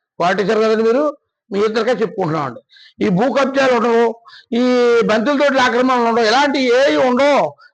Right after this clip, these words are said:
మేము ఇద్దరం ఉన్నాం, మాది ఆమె అని ప్రజలకు కొంచెం ధైర్యం చెప్పండి సార్. ప్రసాద్ గారు,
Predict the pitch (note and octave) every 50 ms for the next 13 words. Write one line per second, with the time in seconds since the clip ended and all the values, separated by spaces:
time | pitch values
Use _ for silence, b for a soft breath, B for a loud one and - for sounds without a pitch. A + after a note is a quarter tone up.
0 | _ - G3 A3 A#3+ A#3+ A#3 A3+ G#3+ G3 F#3 E3+ A3+ B3+ C4 C4 B3 B3+ C4+ B3
1 | A3 F#3+ G#3 A3 B3+ B3 G#3+ G3+ A3 A#3 A#3+ A#3 A#3 G#3+ F#3 F3 G3 A#3+ A3+ A#3
2 | A#3 A3 E3+ F3 F3 G3 A3 C4+ B3 A3 G#3+ F#3+ G3 G3 F3+ E3 F#3 F3 E3+ -
3 | E3 D#3 C#3 F3+ F3+ F#3 F#3 D#3+ C#3 C3